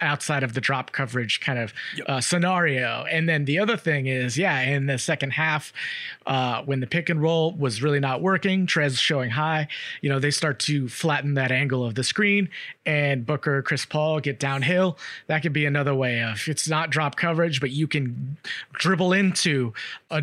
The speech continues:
Speaker 1: a floater, which they're not great at, but they can dribble into a leading mid-ranger that that's a good shot if that, you know, guy doesn't kinda step up hard enough or, you know, kick it to the corner, you know? So they, they, they, they move in spaces, their offense, to me,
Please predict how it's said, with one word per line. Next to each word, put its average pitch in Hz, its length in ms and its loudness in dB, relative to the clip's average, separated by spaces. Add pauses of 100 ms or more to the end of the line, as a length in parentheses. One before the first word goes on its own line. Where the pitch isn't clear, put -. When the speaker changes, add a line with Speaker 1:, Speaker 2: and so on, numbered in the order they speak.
(200)
Speaker 1:
a 160 140 2
floater, 156 640 2
which 135 300 0
they're 147 160 2
not 143 220 2
great 190 260 2
at, 180 300 2
but 131 260 -2 (220)
they 151 100 2
can 165 160 2
dribble 170 260 2
into 180 360 4
a 143 40 4
leading 151 560 2
mid-ranger 147 640 2
that 131 260 -4 (260)
that's 147 180 -2
a 147 40 0
good 131 240 0
shot 127 420 0 (300)
if 147 220 -6
that, 139 220 -4 (220)
you 139 120 0
know, 123 120 -2
guy 131 220 0
doesn't 127 380 -2
kinda 131 200 -2
step 139 300 0
up 151 160 -2
hard 120 300 -2
enough 107 300 -8
or, 147 220 2 (240)
you 175 100 2
know, 151 100 2
kick 143 220 0
it 147 100 0
to 175 100 2
the 147 60 0
corner, 170 400 2
you 120 180 -2
know? 123 180 0
So 156 200 0
they, 170 200 4 (220)
they, 185 140 2 (200)
they, 175 240 2 (180)
they 185 120 4
move 190 260 6
in 175 120 2
spaces, 151 720 0
their 139 200 2
offense, 131 580 -2
to 135 100 -2
me, 120 340 -4